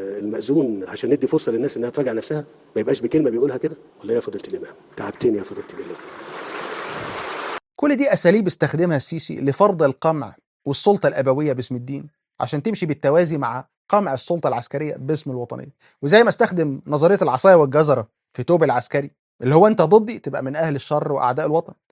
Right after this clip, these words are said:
Speaker 2: ولو معايا وبتطبل لي تبقى وطني ومواطن شريف، نفس السيستم هتلاقيه بعباية الدين،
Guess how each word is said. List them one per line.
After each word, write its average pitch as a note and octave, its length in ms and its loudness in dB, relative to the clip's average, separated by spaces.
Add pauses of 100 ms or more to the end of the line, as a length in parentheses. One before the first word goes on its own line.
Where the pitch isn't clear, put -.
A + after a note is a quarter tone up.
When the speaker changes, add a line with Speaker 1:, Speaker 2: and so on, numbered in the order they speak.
(160)
Speaker 2:
ولو D#3 220 6
معايا E3 260 10
وبتطبل E3+ 500 6
لي F#3+ 80 -2
تبقى B2 280 0
وطني C#3+ 360 2
ومواطن C3 440 -4
شريف، F3 400 -8 (220)
نفس F#3 320 0
السيستم G#3+ 480 -2
هتلاقيه C#3+ 340 -4
بعباية C#3 500 4
الدين، C3 280 -8